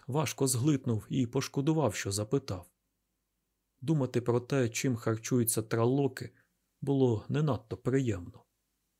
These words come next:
«Хай що тут трапилося», мовив Інктар. «Це зробили друзі Морока.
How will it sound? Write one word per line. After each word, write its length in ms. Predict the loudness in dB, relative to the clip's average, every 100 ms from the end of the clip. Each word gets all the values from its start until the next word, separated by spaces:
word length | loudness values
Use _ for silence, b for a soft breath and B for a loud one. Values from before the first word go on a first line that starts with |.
| _ _ _ _ -2
«Хай 260 | 4 4
що 220 | 4 4
тут 200 | 4 2
трапилося», 760 | 4 4 4 2 0 0 -2 -6 _ _ _ -4
мовив 340 | 0 0 0
Інктар. 540 | -2 -4 -6 -8 -8 -12 _ _ _ -4
«Це 300 | 4 6 8
зробили 480 | 8 8 8 8 8
друзі 360 | 8 8 8
Морока. 540 | 8 6 4 0 -12